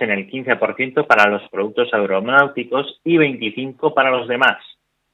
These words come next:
Esta modificación entrará en vigor a partir del día uno de septiembre de dos mil veinte. La medida es el último episodio de disputa comercial del país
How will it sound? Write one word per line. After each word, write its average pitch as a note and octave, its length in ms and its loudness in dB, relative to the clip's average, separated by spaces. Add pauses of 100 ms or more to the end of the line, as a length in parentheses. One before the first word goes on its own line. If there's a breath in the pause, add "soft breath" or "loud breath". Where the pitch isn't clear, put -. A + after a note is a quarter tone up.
(100)
Esta C3 300 4
modificación A#2 720 2
entrará B2+ 400 6
en C3+ 540 -2
vigor C3 320 2
a C3 100 4
partir C#3 440 2
del G#2+ 200 0
día C3+ 320 4
uno B2+ 280 0
de A2+ 100 -2
septiembre C3 580 2
de B2 80 2
dos G2 220 -4
mil B2+ 180 -6
veinte. A#2+ 460 -6 (400)
La A#2 180 -4
medida C3 380 2
es C3 100 -6
el B2+ 60 -2
último C3 260 -4
episodio C3 580 -2
de A2 100 -2
disputa C3+ 520 -4
comercial A#2 680 -4
del C3+ 200 -6
país C3 340 0